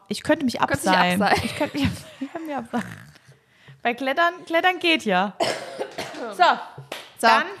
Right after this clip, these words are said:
Speaker 2: Kuschreport. Ganz flottiger Roddy jetzt
Speaker 1: Ganz
Speaker 2: aber,
Speaker 1: flottiger Roddy.
Speaker 2: weil wir haben noch eine zweite Folge an, Sophie, ey.
Speaker 1: Haben wir
Speaker 2: Du hast
Speaker 1: vor
Speaker 2: dein Aperol
Speaker 1: uns.
Speaker 2: noch nicht mehr getrunken.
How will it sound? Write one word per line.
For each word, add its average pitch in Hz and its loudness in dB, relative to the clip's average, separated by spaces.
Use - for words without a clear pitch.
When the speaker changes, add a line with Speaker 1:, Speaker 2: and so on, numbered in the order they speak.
Speaker 2:
Kuschreport. 370 4
Ganz 285 0
flottiger 285 2
Roddy 254 0
jetzt 196 -2
Speaker 1:
Ganz 262 4
Speaker 2:
aber, 202 0
Speaker 1:
flottiger 254 2
Roddy. 233 2
Speaker 2:
weil 226 4
wir 240 0
haben 254 -2
noch 254 -2
eine 320 -8
zweite 427 -4
Folge 330 -2
an, 208 -4
Sophie, 240 -12
ey. - -6
Speaker 1:
Haben 180 -6
wir 185 -2
Speaker 2:
Du 220 -2
hast 233 4
Speaker 1:
vor 175 6
Speaker 2:
dein - 2
Aperol 180 2
Speaker 1:
uns. 233 2
Speaker 2:
noch 233 0
nicht 196 -2
mehr 175 -10
getrunken. 180 -12